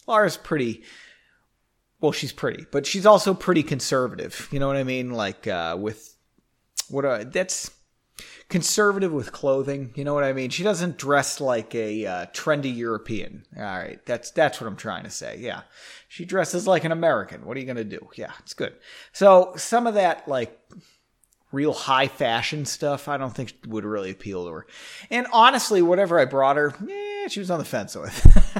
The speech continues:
<laughs> I think she read it on the bus. Yeah, going to work, but, uh, which she's not doing anymore, am I right, people? <laughs> Don't wanna get on buses. Oh, if you're getting on a bus, I feel for you. That sucks. Okay, so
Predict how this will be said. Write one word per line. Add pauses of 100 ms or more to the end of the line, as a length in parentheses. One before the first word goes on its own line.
(120)
<laughs>
I
think
she
read
it
on
the
bus. (240)
Yeah,
going
to
work,
but,
uh,
which
she's
not
doing
anymore,
am
I
right,
people? (400)
<laughs>
Don't
wanna
get
on
buses.
Oh,
if
you're
getting
on
a
bus,
I
feel
for
you.
That
sucks. (560)
Okay, (440)
so